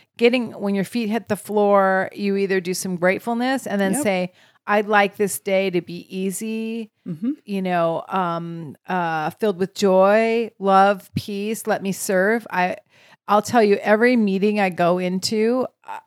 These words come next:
Speaker 1: and I used to do this religiously, and
Speaker 2: Yeah,
Speaker 1: now I only do
Speaker 2: you
Speaker 1: it with
Speaker 2: do.
Speaker 1: tough meetings, okay? But um, you never know when something's
Speaker 2: Well,
Speaker 1: gonna
Speaker 2: you
Speaker 1: go
Speaker 2: don't
Speaker 1: awry.
Speaker 2: overtly do it, but you
Speaker 1: I
Speaker 2: are
Speaker 1: do it bef-
Speaker 2: coming from that place
Speaker 1: I,
Speaker 2: without
Speaker 1: I
Speaker 2: even
Speaker 1: actually stop and h-,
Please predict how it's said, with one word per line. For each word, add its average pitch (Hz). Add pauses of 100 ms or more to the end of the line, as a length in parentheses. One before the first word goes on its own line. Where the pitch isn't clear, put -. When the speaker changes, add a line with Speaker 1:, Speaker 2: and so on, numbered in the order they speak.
Speaker 1:
and 196
I 202
used 220
to 202
do 185
this 180
religiously, 180
and 170
Speaker 2:
Yeah, 151
Speaker 1:
now 185
I 190
only 185
do 185
Speaker 2:
you 180
Speaker 1:
it -
with 139
Speaker 2:
do. 131
Speaker 1:
tough 190
meetings, 170
okay? 185
But 175 (560)
um, 185
you 254
never 311
know 196
when 220
something's 185
Speaker 2:
Well, 247
Speaker 1:
gonna -
Speaker 2:
you 302
Speaker 1:
go 180
Speaker 2:
don't 175
Speaker 1:
awry. 185
Speaker 2:
overtly 190
do 170
it, 160
but - (160)
you 175
Speaker 1:
I 202
Speaker 2:
are 165
Speaker 1:
do 175
it -
bef- -
Speaker 2:
coming 208
from 165
that 143
place -
Speaker 1:
I, 202
Speaker 2:
without 165
Speaker 1:
I 202
Speaker 2:
even 131
Speaker 1:
actually 254
stop -
and 208
h-, 185